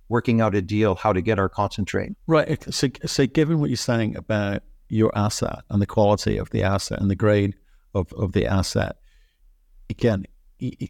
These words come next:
Speaker 2: strat-, strategies have been sort of changing. You know, Canada's always been a kind of drill to the edge of the envelope type country versus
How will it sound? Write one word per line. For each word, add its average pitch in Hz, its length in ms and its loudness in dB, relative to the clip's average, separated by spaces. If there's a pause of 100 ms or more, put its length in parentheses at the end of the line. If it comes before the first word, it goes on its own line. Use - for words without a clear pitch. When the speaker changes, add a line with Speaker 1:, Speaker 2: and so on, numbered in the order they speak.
(160)
Speaker 2:
strat-, - 400 0
strategies 139 600 2
have 113 300 -4
been 107 160 2
sort 98 200 0
of 95 100 -2
changing. 98 460 0
You 101 100 0
know, 101 100 0
Canada's 113 400 0
always 104 200 0
been 101 140 0
a 92 200 0
kind 98 220 -2
of 85 60 -2
drill 101 260 0
to - 100 -10
the 98 100 2
edge 92 120 0
of 98 60 -12
the 98 100 4
envelope 98 360 2
type 101 280 -4 (120)
country - 560 -4
versus 95 480 -4